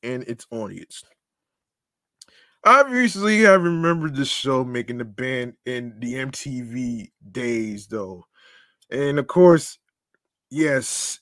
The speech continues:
it was on M T V. Well, we've been hearing about a reboot of Making the Band since twenty nineteen, but the Slamdemic ha-, helped put it on the back burner.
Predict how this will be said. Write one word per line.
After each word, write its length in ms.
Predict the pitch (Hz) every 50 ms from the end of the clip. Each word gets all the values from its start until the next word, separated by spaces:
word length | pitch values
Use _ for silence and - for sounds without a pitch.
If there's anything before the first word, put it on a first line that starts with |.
| _ _ -
it 180 | 143 151 143 143
was 300 | 147 151 151 143 143 127
on 160 | 131 123 -
M 160 | 120 123 113
T 180 | - - 110 104
V. 240 | 98 90 87 87 - _ _ - - _ -
Well, 300 | 156 180 185 185 180 165
we've 360 | 143 143 156 185 208 208 170
been 140 | 156 180 165
hearing 400 | 151 143 147 151 151 151 151 147
about 280 | 139 123 131 127 123
a 40 | 120
reboot 500 | 110 107 113 117 117 113 110 117 117 110 -
of 100 | 110 110
Making 300 | 107 107 107 101 107 104
the 60 | 104 101
Band 380 | 101 110 131 135 139 135 123
since 200 | - 120 120 -
twenty 280 | - - 135 113 113 107
nineteen, 520 | 101 104 101 - - - 139 131 127 120
but 240 | 110 113 117 - -
the 80 | - 120
Slamdemic 1200 | - - - - 190 208 202 208 240 190 160 143 139 139 143 185 202 208 220 190 156 127 - - -
ha-, 140 | - 135 - - _ _ _ _ _ _ _ _ _ _ _
helped 340 | - - 160 147 139 - _ _ _ _ _ _ _ _ _ _ -
put 260 | - - 156 143 135
it 140 | 135 123 - _ _ _ _ _ _ -
on 140 | 120 120 123
the 80 | 117
back 340 | 113 107 113 120 127 113 -
burner. 460 | - 110 - 113 104 98 95 90 87